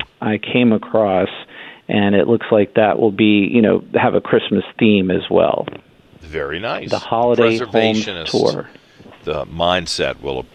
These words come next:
Speaker 2: will appreciate that. And can I ask you before we go, I saw something that you posted on social media about Style Weekly having print editions again. What's the scoop?
Speaker 1: Well, you know, um,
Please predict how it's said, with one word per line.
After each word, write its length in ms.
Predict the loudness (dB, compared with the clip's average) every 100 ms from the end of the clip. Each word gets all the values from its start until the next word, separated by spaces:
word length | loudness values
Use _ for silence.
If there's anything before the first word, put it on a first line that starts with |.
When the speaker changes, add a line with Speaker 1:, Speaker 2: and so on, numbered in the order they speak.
| -10
Speaker 2:
will 180 | -6 -6
appreciate 560 | -6 -8 -8 -8 -10
that. 200 | -10 -10 -10
And 120 | -10
can 140 | -6
I 140 | -6 -4
ask 260 | -4 -4
you 60 | -8
before 320 | -10 -6 -4
we 80 | -4
go, 420 | 0 2 4 0 -6 -20 _ _ _
I 100 | -8
saw 380 | -6 -2 2 2
something 640 | 0 -4 -4 -4 -6 -8
that 200 | -8 -8
you 60 | -10
posted 520 | -4 0 0 -2 -4
on 160 | -4 -4
social 380 | -2 -2 -2 -4
media 440 | -4 -4 -4 -6 -8
about 480 | -10 -4 -2 -2
Style 420 | -4 -8 -6 -4 -6
Weekly 380 | -10 -8 -6
having 280 | -4 -4 -6
print 480 | -16 -6 -4 -4 -6
editions 580 | -10 -4 -4 -4 -6 -8
again. 400 | -4 -4 -4 -4
What's 240 | -6 -6
the 100 | -6
scoop? 400 | -4 0 0 -2 -12 -20 _ _ -20 _ _ -14 -10 -10 -8 4
Speaker 1:
Well, 240 | 4 4
you 180 | 4 4
know, 300 | 6 6 4
um, 520 | 4 4 4 4 0